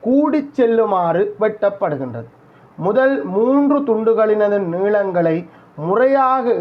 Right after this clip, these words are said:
எழுதி இது எவ்விருத்தியில் உள்ளது என காட்டுக.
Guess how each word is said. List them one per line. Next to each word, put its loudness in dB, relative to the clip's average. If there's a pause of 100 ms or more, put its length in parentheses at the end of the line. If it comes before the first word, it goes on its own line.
எழுதி 0 (400)
இது 2 (580)
எவ்விருத்தியில் 0 (100)
உள்ளது 2
என 2 (580)
காட்டுக. 0